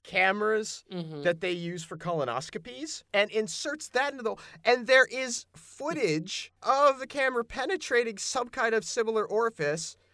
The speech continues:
Speaker 1: I don't know if they actually shot, like, did they get the camera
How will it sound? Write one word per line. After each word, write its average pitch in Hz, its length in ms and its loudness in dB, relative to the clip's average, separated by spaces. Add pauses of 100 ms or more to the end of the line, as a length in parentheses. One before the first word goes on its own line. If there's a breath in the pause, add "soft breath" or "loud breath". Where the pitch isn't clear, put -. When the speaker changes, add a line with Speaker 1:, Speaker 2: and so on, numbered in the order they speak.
(220)
Speaker 1:
I 233 80 6
don't 285 180 2
know 226 240 2
if 214 200 4
they 214 160 0
actually 196 640 -2
shot, 185 400 -2
like, 202 160 2
did 208 160 -8
they 220 120 2
get 220 360 -2
the 294 120 -8
camera 233 640 2